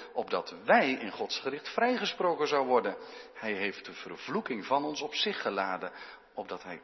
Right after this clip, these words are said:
ons met zijn zegen zou vervullen. En hij heeft zich met lichaam en ziel aan het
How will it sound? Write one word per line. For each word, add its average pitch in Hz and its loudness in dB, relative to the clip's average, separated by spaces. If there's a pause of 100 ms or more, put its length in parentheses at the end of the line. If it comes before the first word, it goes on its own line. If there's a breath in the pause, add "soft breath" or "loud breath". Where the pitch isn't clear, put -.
ons 120 -4
met 113 -6
zijn 113 -6
zegen 104 -6
zou 104 -4
vervullen. 98 -8 (1160)
En 95 -6
hij 92 -4
heeft - -8
zich - -6
met 87 -8
lichaam 135 -8
en 131 -8
ziel 117 -6
aan 92 -8
het - -10